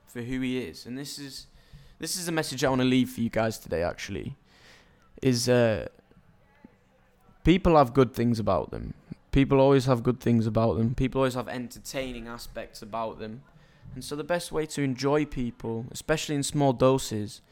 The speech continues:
is to just make sure you have them in the right context and, and make sure you understand them as people before you go out and do any sort of social situation with them. You've got to sort of approach it in a way that you can get,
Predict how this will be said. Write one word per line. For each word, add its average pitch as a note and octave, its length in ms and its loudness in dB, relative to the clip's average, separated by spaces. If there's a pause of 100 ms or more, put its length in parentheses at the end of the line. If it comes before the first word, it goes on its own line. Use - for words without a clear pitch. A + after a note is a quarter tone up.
(500)
is D3 160 -12
to E3 60 -10
just G3 220 -6
make F#3 240 -2
sure F3 220 2
you D#3 140 2
have D#3+ 160 2
them D3+ 120 2
in D3 80 4
the C#3 80 2
right B2+ 260 -2
context - 680 -6
and, B2+ 100 0
and B2+ 400 0
make C#3 220 0
sure C3 300 -2
you B2 400 -4 (400)
understand D3 640 0
them B2+ 160 0
as A#2+ 100 -6
people - 640 -10 (460)
before C#3 340 0
you C3+ 140 2
go B2+ 240 4
out A#2+ 280 4
and A#2 300 0
do B2 340 0
any A#2 220 -2
sort A2 260 -4
of A2 80 -8
social A2+ 380 -2
situation G#2 640 -8
with F2 140 -12
them. G#2 160 -10
You've G#2 100 -12
got - 220 -4
to - 80 -10
sort B2 200 -2
of A#2 60 -4
approach B2+ 480 -6
it A2 60 -2
in A2 100 -4
a A2+ 60 -4
way A2+ 320 -2
that G2 300 -6 (460)
you D3 140 -2
can D3 260 -4
get, C#3 440 0